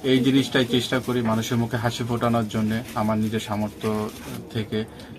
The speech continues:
তো আমি সবসময় ইনশাল্লাহ করে যাব, এইটাই আমার, আহ,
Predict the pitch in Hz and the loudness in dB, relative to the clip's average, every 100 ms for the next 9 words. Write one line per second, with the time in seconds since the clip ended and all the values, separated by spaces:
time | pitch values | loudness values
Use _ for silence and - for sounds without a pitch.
0 | - 110 110 120 110 120 117 110 113 110 | -2 0 0 -2 -2 2 2 2 0 -2
1 | - 120 113 110 104 104 - - - - | 0 0 2 0 -2 -6 -8 -18 -20 -18
2 | - - 104 101 104 107 104 104 104 104 | -18 -8 -4 -2 0 2 2 2 0 -2
3 | - - 113 107 107 - - - - 98 | -8 -10 -8 -8 -10 -12 -16 -18 -16 -12
4 | 104 | -12